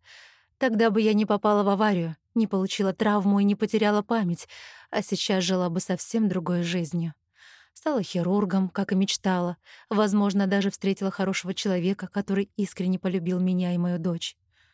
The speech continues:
Так больно было осознавать, что на самом деле все это время я жила рядом с чудовищем, которое не признавало никого, кроме себя, своих чувств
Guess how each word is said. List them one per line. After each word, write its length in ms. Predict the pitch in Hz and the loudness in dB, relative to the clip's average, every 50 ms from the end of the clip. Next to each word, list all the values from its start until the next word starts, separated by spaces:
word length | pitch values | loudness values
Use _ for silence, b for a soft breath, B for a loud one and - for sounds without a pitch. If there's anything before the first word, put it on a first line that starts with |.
| _ _ _ _ _ _ | _ _ _ _ _ _
Так 240 | - 262 - 196 180 | -14 -12 -10 -8 -6
больно 440 | 196 196 202 220 220 214 202 190 196 | -4 0 2 2 2 4 2 2 2
было 240 | 196 202 214 214 196 | 2 2 2 2 0
осознавать, 500 | 196 - 202 190 208 202 196 190 196 196 | 0 -2 -2 -2 0 0 0 0 -2 -2
что 160 | - - - | -4 -4 -4
на 120 | 185 185 | -4 -2
самом 340 | 185 - 208 196 196 196 190 | -2 0 0 0 0 0 0
деле 320 | 180 202 214 214 202 196 180 | 0 0 0 0 0 -2 -4
все 200 | - - - 208 | -4 -2 -2 -2
это 140 | 202 - 202 | 0 -2 -4
время 380 | 180 202 220 226 220 185 175 | -2 0 0 0 0 -2 -2
я 140 | 175 190 202 | -2 -2 -2
жила 260 | 196 196 208 208 208 | -2 -2 -2 -2 -2
рядом 240 | 208 214 208 202 208 | -2 -2 0 0 -2
с 60 | 202 | -2
чудовищем, 680 | - - - 247 208 214 240 220 170 143 - - 165 160 | -4 -4 -6 -4 -2 -2 -2 -2 -2 -6 -10 -12 -12 -10
которое 420 | - - 190 - 180 180 175 175 | -6 -6 -6 -4 -4 -4 -2 -2
не 120 | 175 180 190 | -2 -2 -2
признавало 560 | - 208 220 208 214 220 214 196 202 180 160 | -2 -2 -2 -2 0 -2 -2 -2 -4 -4 -4
никого, 460 | 160 160 160 160 - 180 165 175 175 | -4 -6 -6 -6 -6 -6 -4 -4 -6
кроме 260 | - - 170 170 165 | -6 -6 -8 -6 -6
себя, 460 | 160 - - - 170 156 185 202 214 208 b b b b b b | -8 -8 -10 -10 -6 -4 -4 -4 -6 -8 b b b b b b
своих 400 | b - - 247 226 185 143 - | b -8 -6 -6 -6 -6 -8 -8
чувств 500 | - - - 196 196 190 - - - _ | -10 -6 -6 -4 -4 -6 -8 -12 -18 _